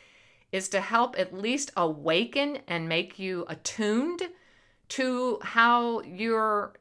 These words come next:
managing your life and give you the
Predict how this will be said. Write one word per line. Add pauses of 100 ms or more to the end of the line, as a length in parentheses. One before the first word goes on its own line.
managing
your
life
and
give
you
the